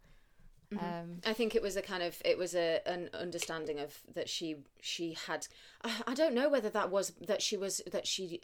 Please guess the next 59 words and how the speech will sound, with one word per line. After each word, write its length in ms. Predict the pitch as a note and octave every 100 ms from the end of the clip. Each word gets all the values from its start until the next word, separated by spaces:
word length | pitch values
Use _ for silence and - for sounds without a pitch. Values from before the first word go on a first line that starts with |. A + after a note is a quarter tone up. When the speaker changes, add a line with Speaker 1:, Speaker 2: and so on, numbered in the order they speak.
| -
Speaker 1:
had 140 | F#3+ F3+
understood 360 | F3 E3+ A3+
those 220 | A#3 E3+ D#3
emotions, 420 | D3+ C#3+ D3+ D3+
or 80 | E3
whether 240 | E3+ F3
it 120 | E3
was 140 | F3 E3+
a 40 |
testament 520 | - E3+ - E3+ D#3 -
to 120 | D3+ -
the 80 | E3+
kind 220 | F3 E3+
of 160 | D#3+ - _ - _ _ _ _ - -
lack 360 | - D#3+ - -
of 100 | E3+
emotion 420 | D#3+ D3 D3 - D3+
that 120 | -
she 120 | D#3+
had. 300 | D#3 B2 A#2+ -
It, 160 | F3+ -
she, 340 | - - G3+ F#3 -
she 220 | - F#3
was 160 | F3 F3+
aware 340 | E3 F3+ F#3+
that 140 | D#3 C#3
she 180 | -
was 280 | E3+ E3 D#3+
just 260 | - D#3+ -
a, 80 | D3+ - -
a, 160 | - D#3+ - _ -
not 320 | F3+ E3+ C#3 - -
a, 80 | D3
a 40 |
vessel, 500 | C#3 D#3 D#3 - C3+
but 220 | D3+ - -
kind 160 | F3+
of 140 | F3+ E3+
a, 240 | F3 E3+ - - - _ _ _ _ _ _
she 200 | - A3
was 160 | G#3+ G3
a 40 |
method 380 | F3+ F3+ F#3 F3
by 140 | E3+
which 200 | E3+ F3
Josie 300 | - F3 F3
was 240 | E3+ E3+ E3+
going 240 | E3+ E3
to 100 | E3
be 80 | D#3
fixed, 460 | - D#3 - - -
and 120 | E3
she 120 | F3+
almost 260 | F3 F#3+ E3+
didn't 180 | E3+ D#3+
see 200 | - E3+
herself 420 | E3 - D#3+ D#3+
as 140 | D#3+ D3+
worth 580 | D#3+ E3+ D#3 - -